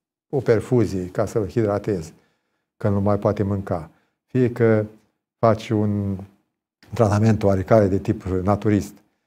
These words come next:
fie că îi faci o mâncare, un ceai, un ceva care are nevoie în momentul respectiv, poate are o tulburare digestivă și are nevoie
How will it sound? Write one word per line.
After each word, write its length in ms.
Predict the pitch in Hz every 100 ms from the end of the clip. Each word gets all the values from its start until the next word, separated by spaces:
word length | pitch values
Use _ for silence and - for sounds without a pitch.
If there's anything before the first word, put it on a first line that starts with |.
| _ _
fie 260 | - 139 135
că 120 | 131
îi 140 | 117
faci 320 | 113 135 131
o 80 | 135
mâncare, 460 | 135 147 - 180 123
un 160 | 107
ceai, 380 | 107 175 180 110
un 220 | 98 104
ceva 300 | 98 139 160
care 200 | 156 117
are 140 | 120 139
nevoie 300 | 120 113 135
în 60 |
momentul 340 | 113 135 120 120
respectiv, 680 | 120 147 135 185 139 87 - _ _
poate 260 | 107 98 110
are 180 | 117
o 80 | 110
tulburare 420 | 107 110 117 127
digestivă 580 | 117 113 131 - 175 127
și 120 | 92
are 140 | 110 117
nevoie 400 | 120 139 117